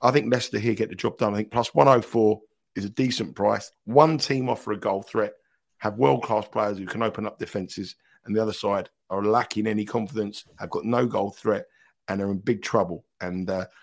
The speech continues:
Leicester, you know, this, this won't be, uh, this, this crowd will be hundred percent behind Leicester. It won't be like the Everton crowd booing and, and demonstrations.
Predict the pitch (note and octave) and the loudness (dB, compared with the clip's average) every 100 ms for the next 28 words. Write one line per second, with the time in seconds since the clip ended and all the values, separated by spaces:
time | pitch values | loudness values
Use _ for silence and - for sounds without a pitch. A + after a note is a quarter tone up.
0 | _ A2+ C3 - A2+ G#2 G#2 G2+ C3+ C3 | _ 0 0 2 2 2 2 0 -2 -2
1 | C#3+ - D3 C#3 C3 G2+ G2+ - - - | -2 0 2 2 0 0 -6 -8 -12 -12
2 | _ C3+ C#3 C#3 - - C#3 A#2 - A2+ | _ -4 -4 -6 -4 0 0 0 -4 -4
3 | A#2 G#2+ A2+ C#3 B2+ - A2+ G#2 G#2+ G#2+ | -2 -2 -2 -4 -4 -4 -4 -2 -2 0
4 | G#2 - F2+ B2 G#2 A2 G#2+ G#2 G2+ G#2 | -4 -4 -2 0 0 0 0 0 -2 -2
5 | G2 G2 E2+ - - - - G#2 G#2 F#2 | -4 -8 -10 -16 -20 -20 -2 0 0 0
6 | A2 G#2+ G#2+ G2 E2+ - D#2+ - G#2 - | 2 4 2 0 -6 -10 -6 -2 -2 0
7 | G#2 G#2 - F#2 - | 2 2 0 -6 -8